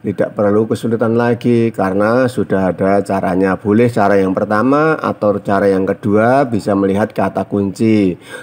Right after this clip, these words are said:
Tanda min atau plus itu mengikuti angka terbesar, kemudian kurangkan bilangan yang terbesar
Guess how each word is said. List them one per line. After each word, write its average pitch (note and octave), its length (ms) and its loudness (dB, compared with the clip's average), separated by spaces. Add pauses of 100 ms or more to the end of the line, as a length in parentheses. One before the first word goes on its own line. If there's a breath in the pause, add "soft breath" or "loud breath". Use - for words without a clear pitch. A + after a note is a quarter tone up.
(140 loud breath)
Tanda G2 560 2
min G2+ 400 2
atau G2 240 -2 (240)
plus A#2+ 400 0
itu - 80 -4
mengikuti A2 480 0
angka F#2+ 320 -2
terbesar, A#2 640 -2
kemudian G2+ 480 0
kurangkan A2 640 0
bilangan G2+ 400 0
yang G2 160 -2
terbesar G2+ 400 -2